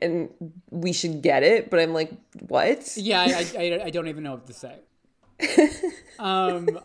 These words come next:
Speaker 2: also, like, one of the other guys says, like, "I guess he never found Santa's sack," and I was like, "Whew, boy, something tells me Santa's sack is closer than you think."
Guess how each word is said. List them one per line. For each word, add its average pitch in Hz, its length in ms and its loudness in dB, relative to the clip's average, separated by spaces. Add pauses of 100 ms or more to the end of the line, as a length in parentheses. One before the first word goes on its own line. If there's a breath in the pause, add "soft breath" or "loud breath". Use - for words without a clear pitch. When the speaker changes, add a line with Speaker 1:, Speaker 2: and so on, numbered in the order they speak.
Speaker 2:
also, 269 260 2
like, 285 240 -2
one 240 140 2
of 294 100 0
the 262 100 -2
other 220 180 -2
guys 214 360 0
says, 202 480 -2
like, 190 120 -4
"I 175 100 -6
guess 202 280 -4
he 240 100 -2
never 202 280 -4
found 190 320 -4
Santa's 185 540 -4
sack," 180 420 -6
and 185 100 -4
I 180 120 -4
was 175 160 -6
like, 165 180 -8
"Whew, 427 320 4
boy, 214 280 2 (260 loud breath)
something 339 240 -2
tells 277 200 2
me 269 140 0
Santa's 269 380 2
sack 262 240 0
is 466 180 12
closer 415 560 8
than 320 180 0
you 302 160 2
think." - 640 -10